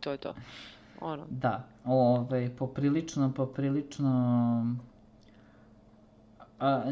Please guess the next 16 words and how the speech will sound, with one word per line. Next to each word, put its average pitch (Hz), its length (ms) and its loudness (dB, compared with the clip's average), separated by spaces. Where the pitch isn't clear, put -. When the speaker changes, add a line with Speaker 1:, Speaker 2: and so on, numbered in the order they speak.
Speaker 2:
ne 180 180 4
bih 269 160 4
rekao 233 400 6
loše 208 1040 2
izveden 196 480 0
koncept, 196 760 -2
ali 143 300 2
dosadno 131 600 2
izveden 101 360 -10
koncept. - 480 -14
Speaker 1:
Pa 277 120 2
dosadno 247 500 8
Speaker 2:
Mnogo, 226 140 8
Speaker 1:
je - 80 -2
Speaker 2:
mnogo 233 240 10
Speaker 1:
stvarno. - 100 2